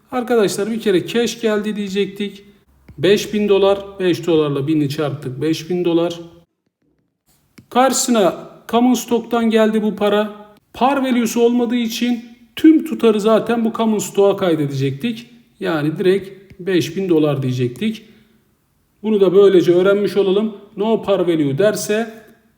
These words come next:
burada olduğu gibi common stock'a par value üzerinden kaydedip fazlasını da paid in capital in excess of par hesabına gönderme durumu yok. Tüm tutarı nereye yolluyormuşuz hocam?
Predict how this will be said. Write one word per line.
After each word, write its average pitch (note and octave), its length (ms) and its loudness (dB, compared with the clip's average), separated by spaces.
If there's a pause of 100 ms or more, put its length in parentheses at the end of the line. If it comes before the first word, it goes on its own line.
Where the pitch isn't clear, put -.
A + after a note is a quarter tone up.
(320)
burada G#3 220 2
olduğu G3 380 4
gibi F3 640 -2
common G#3 280 0
stock'a F#3+ 680 0
par G3 220 -2
value F#3 280 2
üzerinden E3 540 0
kaydedip F#3 480 -2
fazlasını F3+ 720 -2
da G3+ 300 -2 (220)
paid G3 220 2
in F3 140 0
capital F#3 380 -4
in F3+ 100 0
excess F3+ 400 0
of D3+ 180 -4
par F3+ 160 -4
hesabına D3 480 -4
gönderme E3 680 0
durumu G3 300 0
yok. D#3+ 360 0 (500)
Tüm B3 220 0
tutarı E3+ 360 -2
nereye G#3+ 240 4
yolluyormuşuz D#3+ 540 2
hocam? D3+ 360 -2